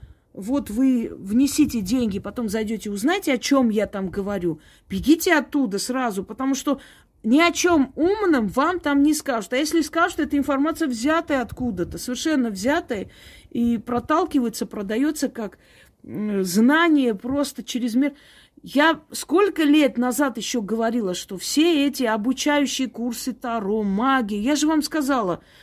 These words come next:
хорошо, покажите мне хоть одного человека, который прошёл эти курсы, который прошёл эти магические школы,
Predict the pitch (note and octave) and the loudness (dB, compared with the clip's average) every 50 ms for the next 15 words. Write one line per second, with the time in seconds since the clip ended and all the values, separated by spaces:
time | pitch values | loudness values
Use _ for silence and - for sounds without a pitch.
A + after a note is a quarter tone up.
0 | - - _ _ _ _ _ _ _ _ - C#4 D4+ E4 F4 E4 - - E4 E4 | -20 -20 _ _ _ _ _ _ _ _ 2 2 4 4 4 2 0 0 0 2
1 | D4+ A#3 - B3+ A#3+ - C#4 C#4+ C4+ F4 F#4 F4+ F4 D4+ C#4+ B3+ - C4 - - | 0 0 -2 -6 -4 -2 -2 0 0 0 -2 0 0 0 0 0 -2 -4 -4 -4
2 | C4 A3+ A#3+ C4+ C4+ C4 C4 B3+ - - A#3+ A#3 A3 G#3 G#3 F#3 - - - - | -4 -2 0 0 0 0 -2 -2 -2 -4 -4 -2 -2 -2 -2 -4 -4 -8 -12 -12
3 | A3 G#3+ C#4+ C#4 C4 A#3 - C#4 C#4+ D4 D4 - E4 D#4+ D4 C#4 C4+ C#4 D4 - | -10 -6 -4 -4 -4 -4 -4 -2 -2 -2 0 2 2 2 2 2 0 0 -2 -4
4 | - - A3+ A#3 A#3 A3+ - - - - F3 - G#3+ G#3+ - C4+ C4 C#4 - B3 | -4 -6 -6 -4 -4 -4 -6 -8 -10 -12 -12 -12 -12 -10 -6 -6 -6 -4 -4 -4
5 | B3+ C4 - D4 C4+ C#4 C4 B3 B3 B3+ B3+ A3 A3+ A#3+ A#3+ G#3+ B3 C#4 C4+ - | -6 -4 -4 -2 0 0 0 0 -2 -4 -2 0 0 0 0 0 0 0 0 0
6 | C#4 B3 - - - A3+ G#3 - - - - C#4+ D#4+ F#4 E4+ C#4+ G3+ F3+ - | -4 -4 -6 -8 -10 -10 -8 -8 -10 -6 -2 0 2 2 2 2 0 -2 -6